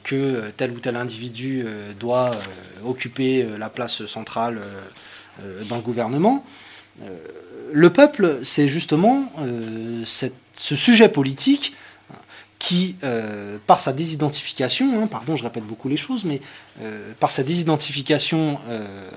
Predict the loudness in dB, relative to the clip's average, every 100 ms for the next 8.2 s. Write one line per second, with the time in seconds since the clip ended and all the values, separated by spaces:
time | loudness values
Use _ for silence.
0 | -12 -6 -2 -2 0 -4 -2 -2 -2 -4
1 | -6 -4 -6 2 2 2 -4 -6 -12 -18
2 | -18 -16 -10 2 4 4 2 10 10 10
3 | 8 4 2 0 -2 -4 -4 -12 _ _
4 | _ _ _ -20 -20 -20 -2 4 6 8
5 | 6 8 8 8 8 8 8 4 2 0
6 | 0 2 0 0 -8 _ -20 _ 6 6
7 | 8 2 2 0 2 0 0 -6 -4 -2
8 | -2